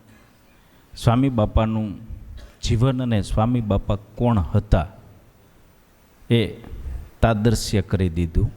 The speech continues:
પણ વાસ્તવિક ખરેખર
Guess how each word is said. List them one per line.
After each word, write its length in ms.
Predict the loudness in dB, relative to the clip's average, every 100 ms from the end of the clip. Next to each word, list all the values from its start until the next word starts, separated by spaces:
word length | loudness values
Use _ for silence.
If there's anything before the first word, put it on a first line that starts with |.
| -14 -20 -20 -20 -20 -20 -20 -20 -20 _ _ -20 -20 -6 2
પણ 140 | 4
વાસ્તવિક 840 | 6 4 2 2 2 2 0 -4 -2
ખરેખર 600 | 0 0 0 0 0